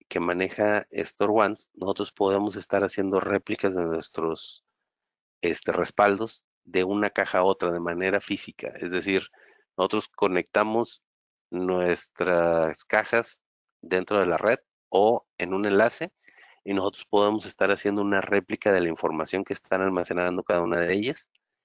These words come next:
entre las cajas que estamos manejando. Esto lo hacemos a través de un software que se llama Catalyst, donde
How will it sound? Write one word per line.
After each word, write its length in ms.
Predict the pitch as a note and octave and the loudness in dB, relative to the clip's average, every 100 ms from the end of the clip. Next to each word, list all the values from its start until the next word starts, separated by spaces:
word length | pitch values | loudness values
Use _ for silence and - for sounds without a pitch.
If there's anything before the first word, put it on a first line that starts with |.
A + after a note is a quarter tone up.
| _ _ - | _ _ -4
entre 380 | G#2+ G#2+ G#2+ G#2+ | 0 0 2 2
las 140 | F#2 | 2
cajas 260 | - F2 - | -2 -6 -4
que 100 | E2 | -4
estamos 260 | - E2+ | -2 -2
manejando. 580 | E2+ F2 F2 A#2 A2+ A2 - | -2 -2 -2 -2 -2 -6 -10
Esto 240 | - F#2 | -6 0
lo 80 | F2+ | 0
hacemos 360 | E2+ F#2 F2+ | 0 -4 -4
a 60 | F2+ | -4
través 420 | - D#2+ D#2 D#2+ | -2 -2 -2 -2
de 500 | E2+ E2 E2 E2 D#2 - | -2 0 0 -2 -4 -8
un 160 | E2+ | -10
software 400 | - F#2 E2+ E2 - | -2 -2 0 -4 -4
que 380 | D#2 C#2+ C2 - - | -4 -4 -6 -10 -8
se 140 | E2 | -2
llama 200 | E2+ E2+ | 0 -2
Catalyst, 500 | - - G#2+ C#3 - _ _ - - - - - | -2 -2 -4 -6 -14 _ _ -20 -20 -20 -20 -18
donde 600 | F#2 G#2+ A2 G#2+ A2+ A2 | 0 2 4 4 4 2